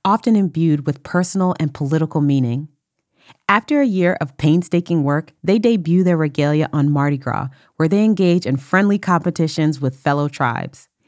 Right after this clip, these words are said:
Every year, they don their suits as a symbol of pride. They preserve their culture that was born from their resistance to slavery and rebel against the white Mardi Gras festivities that Black New Orleanians were historically excluded from.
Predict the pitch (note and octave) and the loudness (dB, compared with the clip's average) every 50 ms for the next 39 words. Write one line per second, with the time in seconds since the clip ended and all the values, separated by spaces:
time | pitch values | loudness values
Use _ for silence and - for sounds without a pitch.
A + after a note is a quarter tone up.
0 | _ - - - _ _ _ F#3 G#3 G#3 B3 B3 A#3 G#3 G3 F#3+ G3 F#3 F3 E3 | _ -20 -20 -20 _ _ _ -2 0 2 2 2 4 4 4 2 2 2 2 0
1 | D3 C3+ E3 D#3+ D#3+ E3 F3 F3 F3+ E3+ - - E3+ E3 F3 - E3+ E3+ C#3+ D#3 | 0 2 0 2 2 4 4 2 2 0 0 0 0 -2 0 0 -2 -2 0 -2
2 | - - - E3+ D#3+ E3 E3 E3 D#3 D3 C3+ - - E3 D3 C#3 C3 B2 C3+ C#3+ | -2 -2 0 0 0 2 2 0 0 -2 -4 -4 -4 -2 0 0 -2 -4 -6 -8
3 | - _ _ _ _ _ _ _ _ _ _ - G3 G#3 G3+ - A3+ F#3+ E3+ F3+ | -12 _ _ _ _ _ _ _ _ _ _ -2 0 0 2 0 -2 0 2 2
4 | F3+ G3 G3 F3+ G3+ G3 F#3 - - E3+ E3 E3+ E3+ - G3+ G3 F3+ F3 D3+ - | 2 2 0 0 -2 -2 -2 -4 -4 -2 -2 -2 -2 -2 -4 -2 -2 -2 -4 -4
5 | D#3+ D3+ C3+ C3+ - D3+ D#3 D#3+ E3+ E3+ F3+ F#3 E3+ D#3 D#3 D3+ C#3+ D3 C#3+ C3 | -6 -8 -8 -4 -2 0 2 2 0 0 0 -2 -2 0 0 -2 -2 -4 -4 -4
6 | C#3+ D#3 D#3 - F3 E3+ - - - D3 - - D3+ C#3+ D#3 D#3+ E3 F3+ F#3 F#3+ | -2 -4 -2 -2 -2 -4 -2 -4 -6 -6 -4 -2 0 0 0 0 0 -2 -2 -2
7 | G3 F3+ - - - _ _ _ F#3 F3+ F3+ F3+ D3+ C3+ - F#3 G3+ G#3+ A3 F#3+ | -2 -6 -10 -18 -20 _ _ _ 2 2 2 2 0 0 0 0 2 2 0 0
8 | E3+ F3 E3+ E3 - - D3+ C#3 C#3 C#3 D#3+ D#3+ E3+ - - E3+ D#3+ E3 E3 E3 | 0 -2 -2 -2 -2 -4 -4 -4 -2 0 0 0 0 -2 -2 -2 -2 0 -2 -2
9 | - E3 D#3 D#3 - D#3 D#3 D3+ - - D#3 D3+ D#3 D#3 D#3+ D#3 C#3+ - D3 C#3 | 0 -2 -2 -2 -2 -4 -6 -6 -4 -4 -2 -2 -2 -2 -2 -4 -4 -4 -6 -6
10 | C3+ - E3+ F3 F3 F3 - E3+ D#3+ D3+ D3 D3 D3 D#3+ F3 F#3 F3 D#3+ D3 C#3+ | -4 -2 -2 -2 -2 -2 -2 -4 -2 -2 -2 -2 -2 0 0 0 0 0 0 -2
11 | C#3+ C#3+ C#3 C#3+ C#3+ C#3 C#3+ - - - E3 F3 E3+ D#3+ - C#3+ C3+ C3 C3 - | -2 -4 -4 -4 -2 -2 -2 -4 -2 0 0 0 0 -2 -4 -4 -4 -4 -4 -6
12 | - - - E3 D#3+ D3 A#2 - - C3+ B2 A#2 B2 C3+ C#3 C3+ | -6 -4 -2 0 0 0 -2 -4 -6 -4 -4 -2 -4 -6 -8 -10